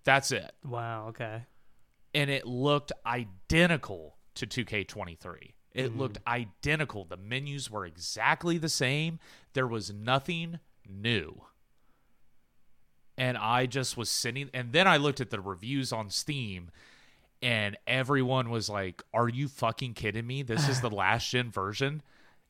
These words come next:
Speaker 1: And people were like, "I should have known they didn't do any P C gameplay because they, it, this is the game that's coming out on the P S four, not the P S five. They,
Speaker 2: Yeah.
Speaker 1: it's, it's a different fucking game."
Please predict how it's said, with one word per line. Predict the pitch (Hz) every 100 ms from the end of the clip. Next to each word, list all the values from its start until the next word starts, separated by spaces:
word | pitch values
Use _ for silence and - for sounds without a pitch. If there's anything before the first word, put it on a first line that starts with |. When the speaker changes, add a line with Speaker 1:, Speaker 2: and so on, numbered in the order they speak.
| -
Speaker 1:
And | 127 120
people | 120 160 165
were | 151
like, | 131 117 -
"I | 160
should | 165 208 185
have | 170
known | 214 269
they | 185
didn't | 160 190 151
do | 185 185
any | 175
P | - 190
C | - 208
gameplay | 160 190 302 202 120 90 85 - _ _ -
because | 208 - 196 151
they, | 202 170 - -
it, | 175 170
this | 190 202
is | 220
the | 202
game | 175 196 190
that's | 185 -
coming | 208 196
out | 196 196
on | 185
the |
P | - 202
S | 190 -
four, | - 269 269 - - - - - -
not | 170 214
the | 208
P | 208
S | 202 185
five. | - 254 131 85 - 131
They, | 156
Speaker 2:
Yeah. | 143
Speaker 1:
it's, | 135 160 -
it's | 175 -
a | 151
different | - 233 240 240 220 -
fucking | 220 208 202 175 131
game." | 156 233 127 - -